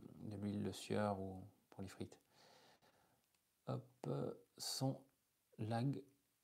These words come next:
Ah non, son image au top. Ok, merci beaucoup. Super, Erwan, au top. Hop, attends. Le son est faible. Je vais essayer de le monter un peu, euh, là, parce que j'ai volontairement baissé le gain.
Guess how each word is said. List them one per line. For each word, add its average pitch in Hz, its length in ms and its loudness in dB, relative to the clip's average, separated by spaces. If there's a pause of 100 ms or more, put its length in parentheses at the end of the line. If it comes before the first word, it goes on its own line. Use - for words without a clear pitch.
Ah 123 120 10
non, 117 220 8
son - 220 0
image 110 280 0
au 101 40 -2
top. 104 300 -2 (120)
Ok, 120 300 0
merci 104 420 2
beaucoup. 107 400 6
Super, - 420 2
Erwan, 101 360 4 (100)
au 107 100 0
top. - 320 -2 (1900)
Hop, 107 300 -4
attends. 98 380 -6 (2250)
Le 107 100 0
son 147 260 0
est 117 80 4
faible. 90 520 0 (520)
Je 101 120 0
vais 120 100 4
essayer 143 180 2
de 156 40 2
le 135 60 8
monter 101 240 4
un 98 140 4
peu, 131 240 6
euh, 95 180 6
là, 98 180 6 (120)
parce - 160 -4
que - 80 4
j'ai 101 100 4
volontairement 113 560 8
baissé 107 300 4
le 104 120 8
gain. 104 240 4